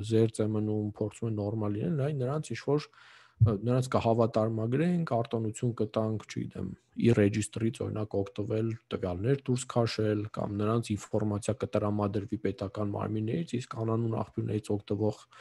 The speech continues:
այդ վատ լրատվամիջոցներին ոչ մի բան, այսինքն այս այն դեպքն է, որ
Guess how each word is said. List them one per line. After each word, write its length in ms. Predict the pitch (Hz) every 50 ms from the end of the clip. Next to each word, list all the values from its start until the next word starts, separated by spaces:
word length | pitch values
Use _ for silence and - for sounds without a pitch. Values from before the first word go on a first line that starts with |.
| - - - - - - -
այդ 240 | _ - - - - -
վատ 280 | - 107 107 104 - 107
լրատվամիջոցներին 880 | 104 101 104 104 - - - 110 110 110 - 113 113 - 175 202 220
ոչ 180 | 147 127 131 127
մի 160 | - - 143 127
բան, 260 | 113 98 - - 104
այսինքն 400 | 104 - - 123 123 - 127 127 127 127 - - - - - - _ _
այս 200 | _ - 127 123 -
այն 160 | 120 123 117
դեպքն 420 | - - 113 110 117 - - - 143
է, 40 | 156
որ 420 | 160 147 135 131 127 127 127 123